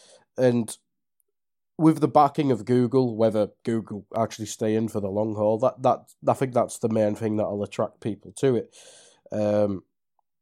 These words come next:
so yeah, it'll be interesting to see what they actually have t-, um, tomorrow.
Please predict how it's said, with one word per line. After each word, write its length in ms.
so 140
yeah, 180
it'll 120
be 140
interesting 460
to 60
see 200
what 220
they 100
actually 320
have 260
t-, 120
um, 240
tomorrow. 560